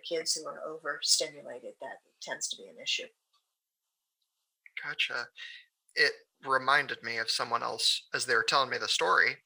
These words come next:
Speaker 2: that I just learned that they had a child that was autistic. They were saying they got the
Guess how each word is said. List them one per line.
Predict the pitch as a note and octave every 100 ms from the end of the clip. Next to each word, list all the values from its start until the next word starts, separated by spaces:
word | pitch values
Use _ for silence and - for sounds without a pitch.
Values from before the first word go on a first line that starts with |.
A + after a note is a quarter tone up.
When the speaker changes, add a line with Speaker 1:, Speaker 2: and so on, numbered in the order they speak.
| _
Speaker 2:
that | C3 A#2
I | A#2+ -
just | B2+ B2
learned | B2 D3 D3+ - - - - - -
that | -
they | -
had | B2 -
a | -
child | - - -
that | -
was | A#2+
autistic. | A#2 A2+ B2+ B2 - B2 - - - - - _
They | - D3
were | C#3
saying | - B2+ A#2+ B2 _ _
they | C#3 D3+
got | D3+ -
the | A2+